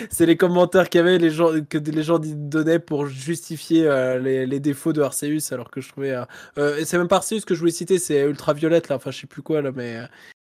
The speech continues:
mais c'est, c'est vrai que quand on voit que c'est capable de faire tourner de manière clean Monster Hunter Rise, qui n'est pas particulièrement beau, hein, loin de là,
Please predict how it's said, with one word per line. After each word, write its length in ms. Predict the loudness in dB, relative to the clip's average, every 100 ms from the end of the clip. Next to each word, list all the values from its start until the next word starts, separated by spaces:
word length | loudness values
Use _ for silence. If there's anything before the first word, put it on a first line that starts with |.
| 0
mais 180 | 2
c'est, 240 | 4 4 4
c'est 140 | 4
vrai 160 | 2 2
que 360 | 0 2 2 -2 -14 -2
quand 160 | 0
on 60 | 4
voit 120 | 4
que 60 | 2
c'est 100 | 0
capable 300 | 2 2 2
de 80 | 0
faire 200 | -2 -2
tourner 340 | -2 -2 -4 _ _ _ -16
de 180 | -6 -2
manière 260 | 0 0
clean 280 | -2 -4 -4
Monster 300 | -2 -4 -4
Hunter 180 | -4 0
Rise, 220 | 0 0
qui 120 | -4
n'est 60 | -12
pas 340 | -4 -4 -4 _
particulièrement 480 | -10 -6 0 2 2
beau, 240 | 4 4
hein, 80 | 4
loin 220 | 0 -2
de 60 | 0
là, 160 | 0